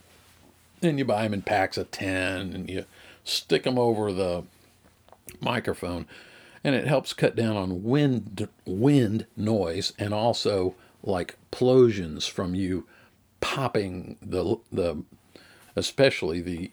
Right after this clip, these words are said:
consonant P. P, p, p. I probably just did it on this thing. Those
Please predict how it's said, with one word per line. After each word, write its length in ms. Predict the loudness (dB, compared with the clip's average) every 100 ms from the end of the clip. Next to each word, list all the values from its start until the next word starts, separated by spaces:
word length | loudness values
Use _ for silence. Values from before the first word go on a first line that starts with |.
| _
consonant 640 | -4 -2 0 -2 -4 -8 -14
P. 480 | -6 -4 -4 -8 -10
P, 100 | -12 -10
p, 80 | -16 -12
p. 80 | -14 -14 _ _ _ -6
I 80 | -4
probably 340 | 0 0 -2
just 240 | -4 -8 -4
did 160 | -4
it 100 | -4 -4
on 180 | -4
this 220 | -2 -2 -2
thing. 260 | -10 -18 _ _ _ -20 -20 -20 -20 -20 -20 -20 _ _ _ _ _ _ _ _
Those 640 | 4 8 8 6 0 -6